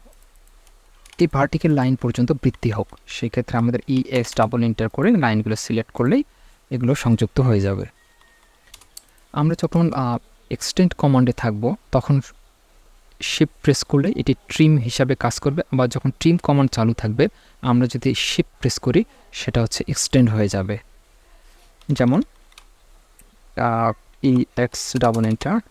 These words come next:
ইএক্স ডাবল এন্টার। আমরা যদি এখানে, আহ, প্রেস করি, তো দেখুন এগুলো এক্সটেন্ড হয়ে যাচ্ছে আমাদের পরবর্তী এই, এই লাইনটি।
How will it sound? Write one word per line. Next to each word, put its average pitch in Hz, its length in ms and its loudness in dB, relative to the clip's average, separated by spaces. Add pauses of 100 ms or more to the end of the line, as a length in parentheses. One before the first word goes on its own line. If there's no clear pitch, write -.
(1300)
ইএক্স - 520 -6
ডাবল 113 280 0
এন্টার। 113 280 0 (360)
আমরা 127 140 -2
যদি 123 200 -2
এখানে, 123 320 0
আহ, 120 220 -2
প্রেস 123 300 -6
করি, 175 220 -4
তো 139 140 -6
দেখুন 120 240 0
এগুলো 117 280 0
এক্সটেন্ড 117 380 -2
হয়ে 117 160 -2
যাচ্ছে 117 320 -2
আমাদের 113 260 2
পরবর্তী 113 540 -2
এই, 101 240 -2
এই 113 280 -4
লাইনটি। 107 360 0